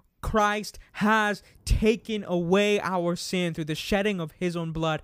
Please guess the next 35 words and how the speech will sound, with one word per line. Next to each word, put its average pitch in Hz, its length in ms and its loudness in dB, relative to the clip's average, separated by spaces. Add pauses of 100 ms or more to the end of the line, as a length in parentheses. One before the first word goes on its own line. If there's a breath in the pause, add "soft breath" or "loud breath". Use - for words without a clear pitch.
(240 loud breath)
And 180 100 -2
if 165 100 -4
you 185 120 0
are 170 100 4
listening 190 440 -2
to 190 80 -6
this 170 120 -4
podcast 180 720 -6
and 160 140 -8
you 214 140 -2
do 220 100 -4
not 190 220 -4
know 190 240 0
Jesus, 175 480 -6 (260 loud breath)
friend, 202 580 -2 (240 loud breath)
if 175 220 -8
you 208 300 0
need 214 400 -2
breakthrough 190 480 -4
and 175 120 -4
if - 200 -8
you 202 100 2
need 196 240 0
victory, 175 480 -4
I 147 140 -4
point 165 400 -4
you 160 80 -10
to 151 100 -8
the 131 80 -10
cross. - 560 -12 (1600)
What 165 280 -8
greater 156 480 -4
news 143 340 -4
is 127 160 -12
that? 120 300 -12